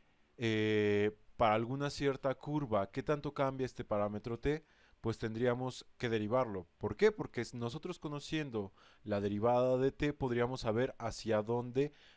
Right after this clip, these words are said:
va a tener los cambios de dirección la curva. Entonces, <clears throat> vamos a suponer, por supuesto, otra vez que esta es D R D S. ¿Y qué pasa si yo vuelvo a,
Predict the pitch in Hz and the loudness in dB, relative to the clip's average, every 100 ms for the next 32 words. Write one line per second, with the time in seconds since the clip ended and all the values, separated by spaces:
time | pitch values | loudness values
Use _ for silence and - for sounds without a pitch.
0 | _ 107 123 147 156 131 - 127 131 - | _ 2 4 4 2 -2 -2 -2 -4 -4
1 | 127 110 104 - _ - 160 190 185 185 | -2 -2 -2 -8 _ -2 0 0 0 -2
2 | 165 147 135 - 143 135 113 151 139 95 | 0 -2 -2 -4 -6 -4 -4 -2 -2 -2
3 | 85 - - - - 110 110 123 127 120 | -6 -14 -20 -20 -14 -10 -6 -4 -4 -4
4 | - - 120 - _ _ _ _ _ _ | -8 -12 -10 -10 _ _ _ _ _ _
5 | _ _ - 107 131 127 123 110 110 113 | _ _ -6 0 0 0 -6 -6 -4 -4
6 | 113 - 107 98 - 113 - 110 107 104 | -6 -8 -8 -8 -6 -6 -4 -4 -4 -2
7 | 117 151 - 131 127 - 139 143 - - | -4 -4 -6 -6 -6 -4 -4 -4 -6 -18
8 | _ _ _ _ _ _ _ _ - 113 | _ _ _ _ _ _ _ _ -6 0
9 | 143 156 165 185 - - _ _ _ _ | 2 0 -4 -8 -10 -20 _ _ _ _
10 | _ _ _ _ _ - 101 90 - - | _ _ _ _ _ -8 -6 -4 -6 -14
11 | - _ _ _ _ - - - - - | -16 _ _ _ _ -20 -20 -20 -18 -10
12 | 185 226 247 240 220 175 160 160 151 160 | -6 2 2 2 -4 2 4 4 4 4
13 | 156 127 98 95 - - - - - 101 | 4 2 -2 -4 -14 -20 -20 -20 -8 0
14 | 104 101 101 | 2 2 -2